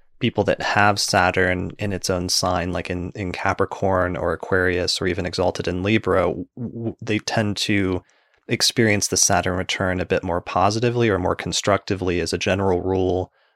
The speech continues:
other factors aside. Um, and you're probably speaking to something pretty similar on a mo-, more like a national level, where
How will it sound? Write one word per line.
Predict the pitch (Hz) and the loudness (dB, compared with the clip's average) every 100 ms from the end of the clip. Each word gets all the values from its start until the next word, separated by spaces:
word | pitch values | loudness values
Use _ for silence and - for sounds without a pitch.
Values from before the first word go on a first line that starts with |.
| _ | _
other | 113 107 | 0 2
factors | 98 92 90 - 82 | 2 2 0 -2 -4
aside. | 85 - - 107 92 78 90 101 _ _ _ _ _ | -2 0 4 4 4 2 -2 -6 _ _ _ _ _
Um, | 110 98 87 90 - | -2 0 0 -2 -6
and | 95 95 92 | -4 -4 -4
you're | - 98 98 | -4 -2 0
probably | - - 85 | 0 0 0
speaking | - 98 - 90 | -2 -4 -4 -4
to | 85 | -4
something | - 90 90 85 87 - - 69 | -4 -4 -4 -4 -6 -8 -14 -6
pretty | - 85 | -4 -4
similar | - - 101 92 90 85 | -2 -2 0 2 2 0
on | - 90 90 - | 0 -2 -4 -6
a | |
mo-, | 98 87 | -6 -4
more | 98 87 | -2 -2
like | 87 | -2
a | |
national | 90 92 104 - 95 92 | -2 0 0 -2 -2 0
level, | 87 - 90 90 | -2 0 -2 -2
where | - 95 87 87 | -2 0 0 -2